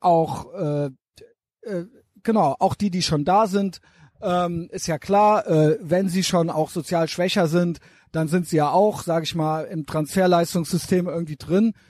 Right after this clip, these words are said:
und so weiter. Und ich glaube aber, dass hier auch, äh, es mindestens genauso gespalten ist, weil auch Moslems tra-, tendenziell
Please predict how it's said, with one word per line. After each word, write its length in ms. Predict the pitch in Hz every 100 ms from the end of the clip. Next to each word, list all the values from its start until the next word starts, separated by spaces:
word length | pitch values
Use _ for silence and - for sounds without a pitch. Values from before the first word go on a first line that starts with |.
| _ -
und 180 | 170
so 100 | 175
weiter. 420 | 151 147 147 220 240 _ _ _
Und 180 | - 185
ich 140 | 190
glaube 320 | - 196 247
aber, 160 | 226 175
dass 200 | 160 151
hier 440 | - 220 247 -
auch, 380 | 196 226 247 - _ _ _ _ _ _ _ -
äh, 200 | 170 180
es 220 | 190 - -
mindestens 720 | 190 320 302 - 196 185 -
genauso 400 | 160 160 185 175
gespalten 520 | 147 - 175 208 -
ist, 320 | 147 202 - _
weil 200 | - 170 165
auch 400 | 170 240 285 - _ _ _ _ _ _ _ _ _ -
Moslems 600 | 156 277 - 165 147 -
tra-, 200 | - 170 _ _ _ 208 _ _ _ -
tendenziell 1120 | 156 202 165 131 - - 147 220 330 143 117